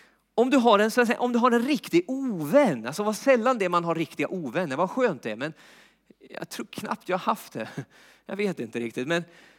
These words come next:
fy vad jobbigt att ha någon riktig ovän som gör livet riktigt surt för dig. Låt säga att någon som skriver lögner om dig på Facebook, som bara lägger upp det ena efter det andra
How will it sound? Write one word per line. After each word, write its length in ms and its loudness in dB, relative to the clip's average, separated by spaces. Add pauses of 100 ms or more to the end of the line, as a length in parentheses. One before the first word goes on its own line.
(380)
fy 580 4
vad 160 6
jobbigt 340 4
att 80 2
ha 140 0
någon 160 -4
riktig 720 -4
ovän 560 -2
som 160 -6
gör 140 2
livet 380 -4
riktigt 580 -4
surt 480 -2
för 120 -2
dig. 100 0
Låt 180 0
säga 160 4
att 60 -2
någon 140 -2
som 140 -4
skriver 340 -2
lögner 600 4
om 180 0
dig 120 2
på 140 -2
Facebook, 720 0 (880)
som 160 2
bara 160 10
lägger 340 4
upp 140 4
det 220 -2
ena 400 6
efter 300 2
det 60 4
andra 400 6